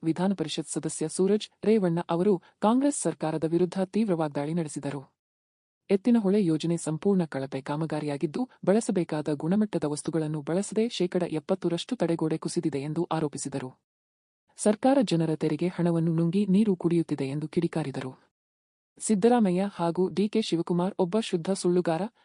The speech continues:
ಆರು ತಿಂಗಳಲ್ಲಿ ನೀರು ಕೊಡುತ್ತೇವೆ ಎಂದರೂ ವರ್ಷ ಕಳೆದರೂ ನೀರಿಲ್ಲ ಎಂದು ಟೀಕಿಸಿದರು. ಯೋಜನೆಗಾಗಿ ಭೂಮಿ ತ್ಯಾಗ ಮಾಡಿದ ರೈತರ ನೋವನ್ನು ಸರ್ಕಾರ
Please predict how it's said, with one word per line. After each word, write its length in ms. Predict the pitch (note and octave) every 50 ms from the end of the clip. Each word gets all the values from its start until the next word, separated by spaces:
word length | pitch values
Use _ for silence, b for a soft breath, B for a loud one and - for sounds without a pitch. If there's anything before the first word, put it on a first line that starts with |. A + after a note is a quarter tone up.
| _ _ _ -
ಆರು 220 | G3 A3+ C4 C#4
ತಿಂಗಳಲ್ಲಿ 500 | - A#3+ A3 G3 F#3 E3+ D#3+ D#3+ F3+ F#3
ನೀರು 280 | E3+ F3 F#3+ G#3+ A#3 A3
ಕೊಡುತ್ತೇವೆ 460 | - E3 D#3+ - E3 D#3+ D#3 D3+ C#3+
ಎಂದರೂ 420 | D#3 E3 E3 E3+ G#3 A#3 G#3+ -
ವರ್ಷ 280 | E3 E3 D#3+ - - -
ಕಳೆದರೂ 520 | F#3 F#3 - E3 E3+ F3+ F#3+ F#3+ G3+ F#3
ನೀರಿಲ್ಲ 380 | F3 F3 F#3 A3 A3+ G#3+ F#3+ E3+
ಎಂದು 240 | D3+ D3+ D3+ D3+ D3+
ಟೀಕಿಸಿದರು. 680 | - F3 - - C3+ - C#3 C#3 C3+ C3+ C3+ - _ _ _ _ _ _ _ _ _ _ _ _ _ _ _ _ _ _ _ _ _ _ _ _ _ -
ಯೋಜನೆಗಾಗಿ 600 | F#3 G3+ A3+ A#3 - B3 A#3+ G#3 F3+ F3 E3+ G#3 A3
ಭೂಮಿ 360 | E3+ D#3 F3+ G#3 G#3+ G#3+ G3+
ತ್ಯಾಗ 240 | F#3 - D#3 D#3+ F#3
ಮಾಡಿದ 340 | F#3 E3+ D#3 D3+ D#3 D3+ D#3
ರೈತರ 400 | D3 - D3+ D3+ E3 - F3+ E3+
ನೋವನ್ನು 500 | D#3 D#3 D#3+ D#3+ E3 D#3+ E3+ F#3+ G3+ -
ಸರ್ಕಾರ 400 | - - G3+ G3+ - - B3+ C4